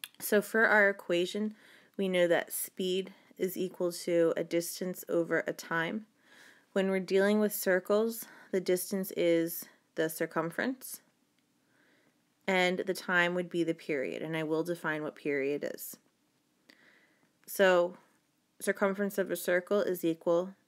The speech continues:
to two pi times the radius over the period, and the symbol for period is capital T. So linear speed,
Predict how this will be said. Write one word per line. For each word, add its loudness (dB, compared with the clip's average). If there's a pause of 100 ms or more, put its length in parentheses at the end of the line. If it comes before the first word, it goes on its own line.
to -8
two -4
pi 0 (100)
times -4
the -8
radius -4 (320)
over 2 (120)
the -10
period, -4
and -6
the -4
symbol -2
for -8
period -2
is -6
capital -8
T. -8 (600)
So 4
linear 0
speed, -4